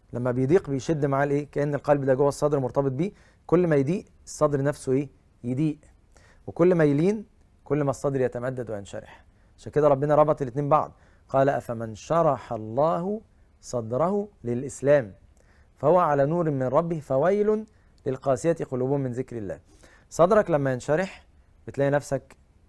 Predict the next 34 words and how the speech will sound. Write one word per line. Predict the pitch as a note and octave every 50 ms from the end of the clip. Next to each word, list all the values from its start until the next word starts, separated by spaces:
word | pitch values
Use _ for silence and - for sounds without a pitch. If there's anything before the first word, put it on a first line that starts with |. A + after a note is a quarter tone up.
| _ -
عندك | C3+ C#3+ C#3 C3+ C3 - - - - _ _ _ _
قدرة | - - E3+ D#3+ E3+ E3+ F3 E3+ E3 - _ _ _
عجيبة | - A2+ A#2 A#2 C#3+ D#3+ D3 C#3
على | D3 C#3+ B2+ B2 B2+ B2
التحمل | - - - - - C#3 B2 A2 F2+ D#2+ D#2 _ _ _ _ _ _ -
والصبر | A#2 G#2 - - - D3 C3 A#2 - - _ _ _ _ _
على | - A#2+ D#3 E3+
الأذى | E3+ D3+ D3+
في | C3 -
الدعوة، | B2 G#2+ G#2 F#2+ E2 E2 D2+ - _ _ -
مشاكلك | A#2+ - - E3+ - D#3+ C#3+ -
الشخصية، | A#2 - - A#2+ - - C3+ B2 G#2 - - _ _ _ -
إن | D#3
أنت | F#3 -
تستحمل | G3 D3+ - - F3+ E3 - E3 D3 C3+
الناس، | B2+ B2 C3 C#3 - - - - _ _ _ -
إن | C3+
أنت | D#3+ G#3 G#3 G#3+
تستوعب | - - C#3+ - F#3 F#3+ F#3+ F#3 -
أعبائك | D#3 C3 B2+ C3+ F3 F#3 E3 -
وأعباء | D3+ B2 B2+ C#3 D#3+
الآخرين، | D#3 D#3+ C#3 - - C3 C#3 C#3+
إن | B2+ C#3
أنت | F#3+ G#3 -
تكون | G3 - - E3+ E3
السند | D#3 - - - F3+ F#3 F3 C#3+ A#2 B2
اللي | C#3 B2
الناس | B2+ C3 D3 D3+
بتتسند | C#3+ C#3 B2 - - - D3 D3 C3+
عليه. | B2 A2+ A#2 B2 A#2 G2 - _ _ _ _ _ _ _ - - _ _ _ _ -
أديك | C3 - G3+ -
مثال | A#2 C#3 - E3+ E3+
على | D3 B2 A2+ A#2
كده | - D#3 D3+ D#3+ E3